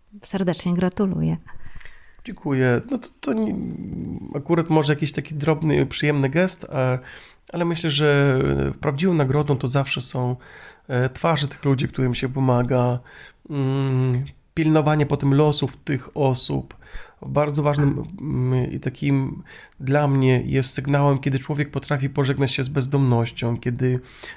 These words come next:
Speaker 2: daje się mu wędkę i jest w stanie sam zarobić na chleb, zmobilizować się, żeby wyjść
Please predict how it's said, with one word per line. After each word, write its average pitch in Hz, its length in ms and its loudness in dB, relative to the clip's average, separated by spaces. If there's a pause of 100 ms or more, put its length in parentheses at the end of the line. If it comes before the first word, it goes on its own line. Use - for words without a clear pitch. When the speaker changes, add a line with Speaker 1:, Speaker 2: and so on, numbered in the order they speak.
(120)
Speaker 2:
daje 135 340 0
się - 140 0
mu 151 160 4
wędkę 131 540 2
i 127 40 4
jest 131 180 0
w - 40 -10
stanie 135 360 0
sam 131 520 0
zarobić 127 380 0
na 117 100 -2
chleb, 127 420 0 (460)
zmobilizować 131 720 2
się, - 140 -6
żeby 123 240 0 (400)
wyjść 139 600 -4